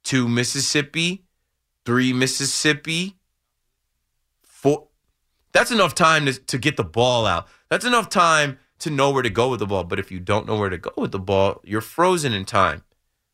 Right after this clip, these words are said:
But you're telling us that you're the most prepared, you feel like the best version of yourself,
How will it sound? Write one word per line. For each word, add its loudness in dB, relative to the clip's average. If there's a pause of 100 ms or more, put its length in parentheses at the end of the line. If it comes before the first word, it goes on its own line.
(160)
But -2
you're 0
telling 0
us 0
that 0
you're 0
the 0
most 0
prepared, 0
you -4
feel 0
like 0
the -2
best 0
version 2
of -2
yourself, 2